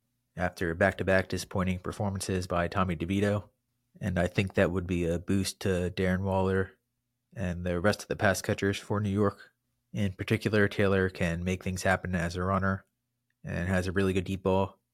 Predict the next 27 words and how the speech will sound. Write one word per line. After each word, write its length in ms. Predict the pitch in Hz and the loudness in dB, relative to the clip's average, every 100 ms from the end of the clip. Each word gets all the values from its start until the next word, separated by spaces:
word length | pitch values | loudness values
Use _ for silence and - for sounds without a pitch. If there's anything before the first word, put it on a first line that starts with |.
| _ _ | _ _
which 160 | 87 87 | -8 -6
he's 140 | 85 | -4
had 220 | 87 85 | -2 -2
dating 280 | 90 87 90 | -2 -2 -2
back 240 | 90 90 - | -2 -2 -4
to 120 | 92 | -4
his 180 | 85 80 | -4 -2
time 200 | 92 90 | -2 -2
in 100 | 85 | -2
Buffalo. 480 | 90 - 98 101 - _ _ _ _ _ _ _ | -2 0 0 0 -6 _ _ _ _ _ _ _
So 240 | - 107 | -4 -2
the 100 | 101 | 0
Rams 280 | 107 107 98 | 2 2 0
have 160 | 98 92 | -2 0
been 240 | 87 87 | -2 0
tough 220 | - 107 | 4 4
defensively 480 | - 98 98 110 101 | 2 -2 -2 0 -2
this 160 | 98 101 | 0 0
season, 400 | 110 101 104 104 _ _ _ _ _ | 0 2 0 -4 _ _ _ _ _
but 200 | - - | -2 -2
Taylor 360 | - 110 95 95 | 0 2 2 2
is 280 | 92 92 92 | 0 -2 -4
playing 300 | - 98 95 | -2 0 0
with 220 | 92 - | -2 -2
something 340 | - 95 95 | -2 0 -2
to 60 | 92 | -2
prove 440 | - 95 92 92 | 0 2 0 -4